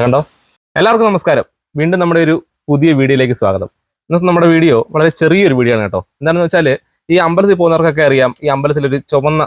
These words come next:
സിന്ദൂരം അല്ലെങ്കിൽ വെ-, ഏ, വെറൈറ്റി കളറിലുള്ള ഒരുപാട് സിന്ദൂരങ്ങൾ കിട്ടാറുണ്ട്. പക്ഷേ ഇത് എങ്ങനെ ഉണ്ടാക്കും എന്നുള്ള കാര്യം ഈ വാങ്ങിക്കുന്നവർക്ക് ആർക്കും അറിയത്തില്ല.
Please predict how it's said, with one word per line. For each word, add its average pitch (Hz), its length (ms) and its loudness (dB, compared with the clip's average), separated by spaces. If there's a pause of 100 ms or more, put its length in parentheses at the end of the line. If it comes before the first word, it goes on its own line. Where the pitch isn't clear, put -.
(100)
സിന്ദൂരം 117 340 0
അല്ലെങ്കിൽ 131 300 0
വെ-, 127 220 2
ഏ, - 20 2 (120)
വെറൈറ്റി 143 460 0
കളറിലുള്ള 127 440 -2
ഒരുപാട് 127 360 0
സിന്ദൂരങ്ങൾ 123 440 -2
കിട്ടാറുണ്ട്. 95 400 -6 (320)
പക്ഷേ 156 260 -2
ഇത് 190 100 4 (160)
എങ്ങനെ 196 300 2
ഉണ്ടാക്കും 165 320 -4
എന്നുള്ള 151 240 2
കാര്യം 127 200 0 (120)
ഈ 139 40 -4 (100)
വാങ്ങിക്കുന്നവർക്ക് 131 600 -2
ആർക്കും 123 260 0
അറിയത്തില്ല. 107 360 -4